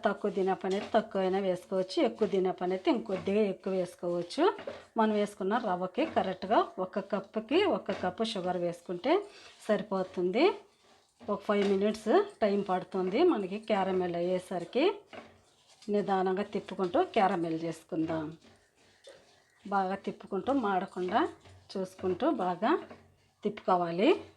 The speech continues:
చూడండి లైట్గా కలర్ కూడా చేంజ్ అయింది. ఇంకా అటు ఇటు తిప్పుకుంటూ ఇలాగే చేసుకోవాలి. చూడండి,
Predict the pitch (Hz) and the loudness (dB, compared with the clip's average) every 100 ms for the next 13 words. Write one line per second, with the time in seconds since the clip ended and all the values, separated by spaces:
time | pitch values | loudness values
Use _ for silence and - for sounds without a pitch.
0 | _ _ _ _ _ _ _ _ _ _ | _ _ _ _ _ _ _ _ _ _
1 | _ _ _ _ - 220 208 196 202 269 | _ _ _ _ -2 4 4 4 2 4
2 | 214 190 196 190 - 185 190 175 190 214 | 4 4 -4 -6 -2 -2 -2 -2 -2 -2
3 | - 190 180 175 165 311 320 202 190 - | -2 0 0 0 2 4 4 2 -2 -4
4 | 196 220 220 226 220 208 208 240 359 403 | -4 -4 -2 -4 -2 -2 0 4 4 4
5 | - _ _ - 202 190 185 175 311 - | -8 _ _ -6 -4 -2 -2 2 2 2
6 | - - 190 - 185 175 170 190 349 - | -4 -4 -4 -4 -6 -4 -2 2 2 2
7 | - _ _ _ _ _ _ _ _ _ | -12 _ _ _ _ _ _ _ _ _
8 | _ _ _ _ _ _ _ _ _ _ | _ _ _ _ _ _ _ _ _ _
9 | - 214 196 | 0 2 2